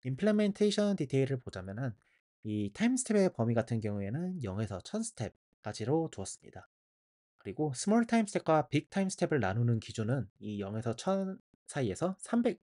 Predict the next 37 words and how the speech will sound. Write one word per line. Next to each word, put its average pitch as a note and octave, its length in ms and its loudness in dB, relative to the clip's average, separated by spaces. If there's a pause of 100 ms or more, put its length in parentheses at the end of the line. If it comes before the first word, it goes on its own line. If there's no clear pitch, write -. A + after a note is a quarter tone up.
(240)
스텝을 C3+ 400 -2
기준으로 A2+ 460 0
나누었습니다. F#2 640 -8 (760)
다시 B2 200 -4
말해 C3 240 6
스몰 G#3+ 280 6
타임스텝 G3+ 380 2
같은 C#3+ 240 0
경우에는 A#2 580 2
영에서 B2+ 320 2
삼백 G3+ 480 2
사이의 C#3+ 680 2
타임스텝 D#3 420 -6
T가 F3+ 460 0 (200)
랜덤하게 C#3+ 800 2
생성돼서 E3 720 -4 (420)
이 G2 160 -6
노이즈를 A2 320 0
준다고 G2+ 320 -8
보면 G2+ 160 -8
될 G2 140 -16
것 F#2+ 140 -14
같고요. D3+ 340 -8 (140)
빅 A#2 180 -2
타임스텝 B2+ 380 0
같은 A#2 280 -2
경우에는 A#2 540 -2
삼백에서 E3 460 0
천 G3+ 280 -2
사이의 D3+ 380 -2
값이 F3 500 -2 (540)
그 - 220 -14
주어진다고 A#2 480 -2
보면 G2+ 140 -8
될 F#2+ 80 -12
것 - 140 -20
같습니다. - 460 -20